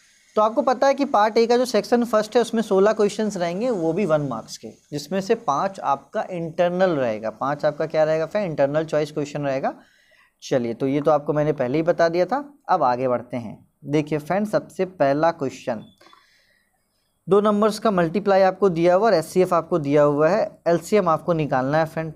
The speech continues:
तो ये आपका, आ, कॉमन बेस्ड क्वेश्चन है, मतलब कि आपको एलसीएम और एचसीएफ़ के कॉन्सेप्ट से ये क्वेश्चन आपको आसानी से बन जाएगा, जिसका ये कॉन्सेप्ट क्लियर है।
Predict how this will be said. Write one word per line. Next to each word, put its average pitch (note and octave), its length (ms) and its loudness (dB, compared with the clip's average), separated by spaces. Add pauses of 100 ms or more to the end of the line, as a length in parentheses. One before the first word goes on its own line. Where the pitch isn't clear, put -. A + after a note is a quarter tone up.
तो F#3+ 80 4
ये D#3+ 300 2
आपका, D#3 520 0
आ, C3+ 300 2
कॉमन D3+ 480 0
बेस्ड D#3 220 0
क्वेश्चन D#3+ 380 -4
है, A3+ 100 -6 (300)
मतलब D3 340 -2
कि F3 560 -6 (300)
आपको - 800 -2
एलसीएम D#3+ 420 2
और E3+ 100 2
एचसीएफ़ F3 360 0
के G3 100 -2
कॉन्सेप्ट D#3+ 500 -2
से F3+ 120 -4
ये F3 60 2
क्वेश्चन E3 360 -4
आपको D#3 240 -2
आसानी C#3+ 380 0
से D#3+ 100 -6
बन D#3 180 -2
जाएगा, F3 220 0
जिसका D#3+ 280 -6
ये D3+ 120 0
कॉन्सेप्ट D3 480 -6
क्लियर C#3 280 -2
है। - 220 -10